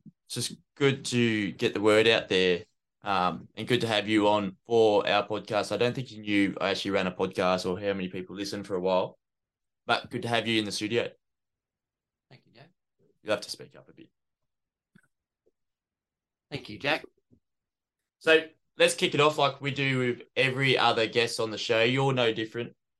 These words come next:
Speaker 1: being my dad, but also the boss of our family farm as well. So tell us about your background. How'd you get into agriculture and where did it start for you?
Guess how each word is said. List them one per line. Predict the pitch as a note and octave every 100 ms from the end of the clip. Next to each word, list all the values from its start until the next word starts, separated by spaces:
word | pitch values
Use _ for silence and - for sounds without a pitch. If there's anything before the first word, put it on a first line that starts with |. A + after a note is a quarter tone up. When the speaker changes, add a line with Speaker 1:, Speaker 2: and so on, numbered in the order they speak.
| _ _
Speaker 1:
being | C#3+ C#3+ C#3 - -
my | C3 C3+
dad, | C3 C3 D3+ C#3
but | B2
also | B2+ A#2+ - A#2 A2
the | A2+
boss | A#2 A#2 -
of | A2 G#2+
our | A2 G#2
family | G#2 A2+ A2 G2
farm | G#2+ G2+
as | F#2+
well. | G#2 G#2+
So | A2+ B2 B2 - _
tell | C3 C3+
us | C3
about | B2 F#2
your | A2+ A2+
background. | A2 A2 G#2+ G#2+ A2 B2+ - _ A#2
How'd | A2
you | G#2+
get | G#2+
into | G#2 D2+
agriculture | G2 G2+ G2+ G2 G#2 G2
and | F#2+ _ -
where | G#2
did | G2
it | -
start | G#2+ F2+
for | F#2+
you? | F#2+